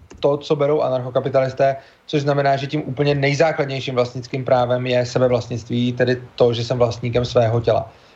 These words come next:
A z toho se potom odvozuje spousta, spousta lidských práv, jako třeba právo na život, eh, nebo právo na to, aby mi nikdo neubližoval, právo na to, aby mi nikdo nebránil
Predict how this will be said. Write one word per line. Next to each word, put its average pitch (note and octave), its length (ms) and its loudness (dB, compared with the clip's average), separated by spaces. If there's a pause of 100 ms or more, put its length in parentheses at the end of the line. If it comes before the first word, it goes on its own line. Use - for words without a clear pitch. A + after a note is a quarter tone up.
(120)
A C#3 60 2
z - 140 -2
toho D3+ 300 2
se C#3+ 120 -4
potom C3+ 640 -4
odvozuje B2 640 2
spousta, A#2+ 880 -2 (160)
spousta B2+ 400 0
lidských B2 300 -2
práv, A#2+ 240 2
jako A#2+ 160 -6 (300)
třeba C3 200 4
právo B2+ 300 0
na B2 120 0
život, B2 360 -2
eh, B2+ 920 0
nebo B2 180 -2
právo B2+ 260 2
na B2+ 80 0
to, B2+ 80 -2
aby B2 100 -4
mi B2 60 -4
nikdo B2 180 0
neubližoval, C3 600 2
právo A#2+ 260 2
na A#2+ 100 -2
to, A#2 120 -2
aby A2+ 80 -4
mi A#2+ 100 -4
nikdo A#2+ 220 -2
nebránil A#2 720 0